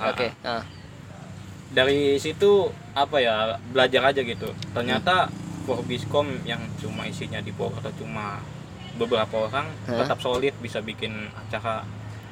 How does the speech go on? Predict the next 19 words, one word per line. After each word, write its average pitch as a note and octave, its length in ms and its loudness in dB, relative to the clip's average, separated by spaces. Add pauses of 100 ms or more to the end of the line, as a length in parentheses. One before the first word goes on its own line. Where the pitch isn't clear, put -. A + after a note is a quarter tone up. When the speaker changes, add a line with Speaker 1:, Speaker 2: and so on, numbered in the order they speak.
Speaker 2:
acara A2+ 300 -2
besar A#2 300 0
K A2 140 0
P A2+ 200 2
K - 120 -6 (220)
Speaker 1:
Iya. A#2+ 40 0 (120)
Speaker 2:
gitu, G#2 440 -6
bisa. G#2+ 220 -10
Speaker 1:
K - 120 6
P F3 100 8
K F#3+ 120 8
tuh B3 120 10
punya, A3 160 8
kayak G3 160 10
punya F#3+ 220 6
brand F3+ 200 8
sendiri G3 320 10
ya? E3 140 12
Speaker 2:
Iya, C#3 160 10